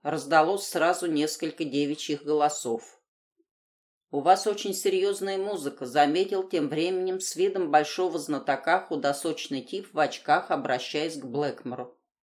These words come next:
"Здесь вам делать нечего, тут вас никто не поймёт. Вам нужно где-нибудь показаться,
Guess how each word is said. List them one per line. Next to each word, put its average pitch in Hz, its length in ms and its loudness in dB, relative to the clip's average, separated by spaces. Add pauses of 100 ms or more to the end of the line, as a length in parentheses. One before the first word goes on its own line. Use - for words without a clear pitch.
(540)
"Здесь 170 400 0
вам 190 220 4
делать 196 380 2
нечего, 175 720 -4
тут 135 220 -8
вас 135 220 -2
никто 151 300 -2
не 185 140 0
поймёт. 180 580 0 (540)
Вам 190 300 4
нужно 202 320 -4
где-нибудь 190 520 0
показаться, 185 880 4